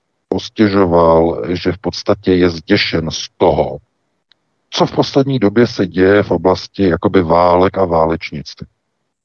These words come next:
Eh, že namísto té-, těch běžných armád, že vojáci by měli bojovat za svoji vlast tím klasickým způsobem. Voják bojuje ve státní armádě, že státní armáda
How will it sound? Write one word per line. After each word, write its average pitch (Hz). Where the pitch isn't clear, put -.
Eh, 87
že 78
namísto 113
té-, 113
těch 101
běžných 110
armád, 82
že 85
vojáci 113
by 95
měli 95
bojovat 98
za 90
svoji 101
vlast 82
tím 90
klasickým 110
způsobem. 78
Voják 101
bojuje 82
ve -
státní -
armádě, 71
že 78
státní 80
armáda 78